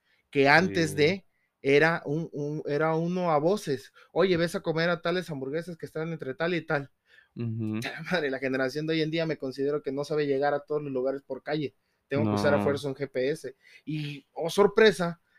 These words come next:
Speaker 1: hoy en día el G P S ya te marca tu
Speaker 2: Tu, tu
Speaker 1: negocio. Si
Speaker 2: negocio.
Speaker 1: tanto haces que la gente te ayude a, que está comiendo ahí y le pone tu nombre de jalada, Google se ahorra el venir a ver si sí es cierto.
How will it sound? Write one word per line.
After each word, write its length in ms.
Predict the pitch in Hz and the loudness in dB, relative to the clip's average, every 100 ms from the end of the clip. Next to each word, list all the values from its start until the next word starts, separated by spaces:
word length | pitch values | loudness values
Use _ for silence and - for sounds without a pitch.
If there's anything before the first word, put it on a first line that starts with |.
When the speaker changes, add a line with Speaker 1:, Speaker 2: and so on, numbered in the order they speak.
| _ | _
Speaker 1:
hoy 240 | 139 165 180 | 4 6 6
en 100 | 180 | 6
día 100 | 180 | 6
el 80 | |
G 160 | 180 170 | 4 4
P 140 | 170 | 4
S 220 | 165 170 143 | 4 0 0
ya 180 | 151 | 0
te 140 | 147 165 | 0 2
marca 560 | 165 180 175 165 165 _ _ _ _ - _ _ - - _ _ _ _ _ | 2 0 0 -2 -2 _ _ _ _ -20 _ _ -20 -20 _ _ _ _ _
tu 220 | - 156 151 147 165 226 | 2 4 6 6 6 4
Speaker 2:
Tu, 100 | 220 | 4
tu 100 | 160 | 0
Speaker 1:
negocio. 80 | 113 | 2
Si 180 | 107 110 | 0 0
Speaker 2:
negocio. 40 | - | 4
Speaker 1:
tanto 380 | 175 208 214 | 2 4 2
haces 240 | 202 196 185 | 2 0 -2
que 80 | 156 | 0
la 140 | 147 | 0
gente 560 | 170 175 170 147 165 - | -2 -6 -2 -4 -4 -4
te 60 | 131 | -4
ayude 400 | 135 151 160 143 | 0 2 4 4
a, 220 | 127 120 - - - | 0 -4 -14 -20 -2
que 80 | 135 | -2
está 220 | - 151 | 2 0
comiendo 380 | 160 160 165 160 | 2 2 2 4
ahí 220 | 160 160 | 4 4
y 20 | |
le 100 | 143 | 2
pone 240 | - 147 156 | 0 -2 -4
tu 140 | 151 | -4
nombre 320 | 147 156 156 | -2 0 4
de 160 | 147 131 | 4 2
jalada, 420 | 139 135 143 160 | -2 0 2 0
Google 500 | 139 156 160 180 180 | 2 2 4 2 0
se 120 | 165 | 0
ahorra 540 | 143 147 165 160 151 - _ | 2 8 8 6 0 -6 _
el 140 | 143 135 | -6 0
venir 280 | 139 151 165 | 0 2 0
a 60 | |
ver 160 | 165 165 | 2 0
si 120 | 165 | -4
sí 140 | 156 165 | -10 -10
es 80 | |
cierto. 420 | - 160 160 170 | -4 -4 -2 -8